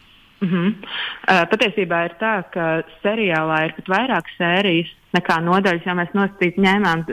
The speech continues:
darījām tā, ka no-, viena nodaļa atbilst sērijai, bet sērijas bija pirmajā sezonā sešpadsmit, bet nodaļas ir astoņas vai deviņas, ā, manuprāt. Un tad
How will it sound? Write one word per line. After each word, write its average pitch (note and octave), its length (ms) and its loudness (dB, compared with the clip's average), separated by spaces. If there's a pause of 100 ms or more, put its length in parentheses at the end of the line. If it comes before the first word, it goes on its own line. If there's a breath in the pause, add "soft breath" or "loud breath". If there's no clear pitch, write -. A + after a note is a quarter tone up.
(120)
darījām E3 400 0
tā, E3 160 0
ka D#3+ 160 -10
no-, E3+ 340 -4
viena F3+ 260 0
nodaļa F3+ 380 0
atbilst E3 320 -8
sērijai, A3 540 0
bet E3+ 160 -6
sērijas F3+ 480 0
bija E3+ 200 0
pirmajā E3+ 360 -2
sezonā E3 460 2
sešpadsmit, G3+ 680 0
bet E3+ 180 0
nodaļas F#3 560 4 (120)
ir F3 320 2 (600 soft breath)
astoņas E3+ 840 -2
vai E3+ 200 2
deviņas, E3 500 -2 (100)
ā, F3 260 -2
manuprāt. F3+ 560 2 (480 loud breath)
Un E3 200 -2
tad D#3+ 220 0